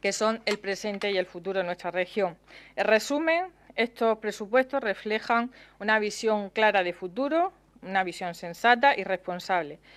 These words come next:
Y frente a la parálisis del Gobierno de España en materia turística y cultu-, y cultural,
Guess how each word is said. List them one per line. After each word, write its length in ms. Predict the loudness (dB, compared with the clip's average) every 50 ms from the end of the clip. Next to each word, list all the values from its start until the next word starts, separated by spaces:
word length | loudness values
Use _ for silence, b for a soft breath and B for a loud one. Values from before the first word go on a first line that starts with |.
| b b b b b
Y 80 | b -2
frente 240 | 0 2 4 6
a 60 | 8 8
la 100 | 8 8
parálisis 480 | 8 10 10 10 10 8 4 -4 -4
del 140 | -2 0 0
Gobierno 340 | 0 0 0 0 0 0 0
de 60 | -2
España 380 | -2 2 4 4 4 4 4 2
en 40 |
materia 380 | 2 2 2 2 2 2 2 2
turística 480 | 0 0 -4 -4 -4 -6 -6 -4 -2 -2
y 60 | -2
cultu-, 340 | -2 -4 -4 -6 -10 -12 -8
y 120 | -8 -8
cultural, 540 | -6 -6 -8 -6 0 4 8 8 8 8 4